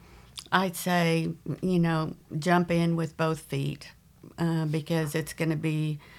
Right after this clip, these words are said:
one of the best things that you've ever done. Um, not only will you see Jesus working within that school and,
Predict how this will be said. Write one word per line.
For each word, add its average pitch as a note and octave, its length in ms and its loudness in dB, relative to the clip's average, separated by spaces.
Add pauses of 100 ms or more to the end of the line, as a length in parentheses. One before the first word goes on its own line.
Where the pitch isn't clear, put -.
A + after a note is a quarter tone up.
(140)
one E3+ 140 6
of D#3+ 60 6
the D#3+ 60 4
best D3+ 360 2
things D3+ 320 0
that D3 180 0
you've D3 220 0
ever C#3+ 240 0
done. C#3 480 2 (760)
Um, D#3 540 2 (100)
not D#3+ 320 4
only E3+ 380 6
will D#3 160 2
you D3+ 240 2
see D3+ 260 0
Jesus D#3 720 -2
working D3+ 540 -2
within D3+ 380 0
that D3 240 0
school E3 600 2
and, C#3+ 320 4